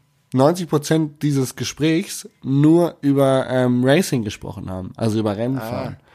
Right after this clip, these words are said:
Speaker 1: Und wenn man sich so ein bisschen die alten Videos anschaut, wo er die, die Mega Avalanche noch dominiert hat und so, da war, ist, ich glaube, er ist ganz klar, äh, so ein hundertprozentiger, äh, Rennfahrer und sagt,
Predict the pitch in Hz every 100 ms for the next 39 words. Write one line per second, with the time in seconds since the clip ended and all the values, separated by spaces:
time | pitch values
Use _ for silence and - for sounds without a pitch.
0 | - - _ _ _ _ - 131 131 151
1 | 147 143 139 156 147 160 135 143 143 143
2 | 143 135 - 151 175 160 165 135 135 127
3 | 127 123 123 123 143 147 143 139 143 147
4 | 147 139 131 131 147 170 170 - 151 165
5 | 147 123 123 131 - - - 143 165 135
6 | 127 - 139 151 151 - 135 135 156 165
7 | - 139 127 135 131 135 107 160 160 147
8 | - 139 151 147 143 131 131 127 127 127
9 | 127 - 123 123 123 120 123 123 139 160
10 | 151 120 113 127 131 117 123 117 120 120